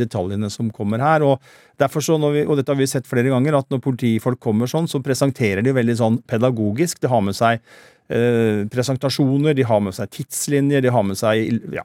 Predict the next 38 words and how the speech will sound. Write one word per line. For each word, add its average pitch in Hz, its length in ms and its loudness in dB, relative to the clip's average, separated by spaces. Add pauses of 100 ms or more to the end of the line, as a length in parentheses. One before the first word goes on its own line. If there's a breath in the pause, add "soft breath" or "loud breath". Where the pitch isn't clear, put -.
(120)
visuelle 120 540 2
illustrasjoner 120 640 0
som 135 80 -2
gjør 110 160 2
at - 160 -8 (320 soft breath)
dommerne, 120 640 2 (240 soft breath)
og 120 240 2
selvfølgelig 113 340 2
partene 104 380 0
i 107 80 -2
saken, 110 340 -2
skal 160 220 0
få 117 160 2
et 110 80 -2
best 107 260 -2
mulig 101 240 2
inntrykk 101 540 -2
og, 107 300 2
og 107 100 -2
best 110 220 -2
mulig 104 180 2
muligheter 95 340 0
til 101 220 0
å, 110 80 2 (640 soft breath)
til 139 100 2
å 143 80 0
diskutere 127 720 0
eller 123 140 2
prosedere, 113 720 0
eller 120 80 2
altså 117 180 -2
behandle 104 640 -2
da 104 300 2 (360 soft breath)
de 113 140 2
opplysningene 107 480 -4
som 120 100 0
er 101 140 4
der, 190 100 2